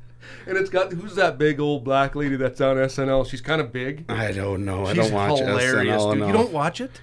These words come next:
Speaker 2: No.
Speaker 1: Oh my God,
Speaker 2: I
Speaker 1: dude.
Speaker 2: used
Speaker 1: I
Speaker 2: to watch S N L a lot, but now they got Kenan Thompson. He's, like, the funniest. He's been on the longest of
Speaker 1: Yeah,
Speaker 2: anybody,
Speaker 1: I like
Speaker 2: but
Speaker 1: when he plays Steve Harvey. Is it Steve Harvey?
Speaker 2: <laughs> Probably.
Speaker 1: On Family Feud?
Speaker 2: Yeah,
Speaker 1: Is that
Speaker 2: Steve
Speaker 1: him?
Speaker 2: Harvey.
Speaker 1: Oh, he is hilarious, dude.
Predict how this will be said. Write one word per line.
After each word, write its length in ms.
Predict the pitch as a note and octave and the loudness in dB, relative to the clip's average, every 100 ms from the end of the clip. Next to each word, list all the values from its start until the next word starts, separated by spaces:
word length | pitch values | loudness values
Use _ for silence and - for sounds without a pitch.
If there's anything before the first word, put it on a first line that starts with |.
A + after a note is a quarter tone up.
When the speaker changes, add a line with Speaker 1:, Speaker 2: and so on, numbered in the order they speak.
| - | -10
Speaker 2:
No. 280 | G2 F2+ F2 - - | -6 -6 -8 -12 -6
Speaker 1:
Oh 200 | E3 D#3+ | 0 0
my 160 | C3+ A2+ | 0 -6
God, 240 | G#2+ A2 | -8 2
Speaker 2:
I 60 | C#3 | 4
Speaker 1:
dude. 80 | A#2+ | 6
Speaker 2:
used 140 | E3+ | 4
Speaker 1:
I 20 | G3 | 4
Speaker 2:
to 100 | G#2 | 6
watch 280 | G2+ F#2+ | 6 4
S 260 | G#2+ G2 - | 4 2 2
N 80 | G2+ | -2
L 200 | G2 G2 | -2 0
a 20 | |
lot, 400 | G#2+ G#2+ G2 - - | 2 2 0 -4 -4
but 220 | G2 - - - - - - - | -4 -6 -10 -4 -4 -4 -8 -4
now 160 | G#2+ B2 | 0 2
they 140 | B2 | 2
got 340 | A#2 A2 - - | 2 0 -8 -4
Kenan 280 | C#3 A#2+ A2 | 0 0 0
Thompson. 480 | A2+ A2+ A2+ G#2 | -2 -2 -2 -2
He's, 200 | G#2+ A#2 | -2 -2
like, 220 | G#2 G#2 - | -2 -4 -6
the 60 | |
funniest. 480 | - A2 A2 G2+ - | -6 -2 -2 -2 -4
He's 160 | A2 G#2 | -6 -2
been 120 | G2+ | -2
on 160 | G2 G2 | -2 -4
the 60 | |
longest 440 | G2 F#2+ G2 F#2 G2 | -4 -2 -4 -6 -2
of 60 | |
Speaker 1:
Yeah, 80 | G#2 | 0
Speaker 2:
anybody, 200 | G#2+ G#2 | 2 2
Speaker 1:
I 40 | C3 | 0
like 140 | C3 | 0
Speaker 2:
but 60 | - | 0
Speaker 1:
when 40 | |
he 40 | C3+ | -2
plays 260 | B2+ B2 | -2 -4
Steve 240 | A2+ A#2 G#2 | -6 -8 -8
Harvey. 360 | G2+ G2+ G#2+ A#2 | -8 -8 -6 -6
Is 240 | G2 A2+ | -6 -10
it 40 | |
Steve 260 | A2+ C3 B2 | -10 -8 -6
Harvey? 300 | G#2+ G#2+ C3+ - - | -6 -8 -10 -12 -18
Speaker 2:
<laughs> 140 | - | -14
Probably. 580 | - - G#2+ G2 F2 F2 | -8 -4 -4 -4 -8 -6
Speaker 1:
On 120 | B2+ | -8
Family 380 | A2+ C3 C3 B2+ | -4 -4 -4 -6
Feud? 280 | - B2 A2 | -8 -4 0
Speaker 2:
Yeah, 200 | G#2+ F#2 | 2 2
Speaker 1:
Is 60 | |
that 80 | C3 | 0
Speaker 2:
Steve 240 | A2+ A2+ G#2+ | 2 2 2
Speaker 1:
him? 120 | F#2+ | 0
Speaker 2:
Harvey. 320 | F#2 F2+ F2+ | -2 -2 0
Speaker 1:
Oh, 160 | C#3 C3+ | 0 0
he 160 | B2+ | -4
is 120 | B2 | -8
hilarious, 580 | G2+ G2+ F#2+ G2 F#2+ - | -10 -12 -12 -12 -14 -16
dude. 260 | G2+ G2 | -16 -16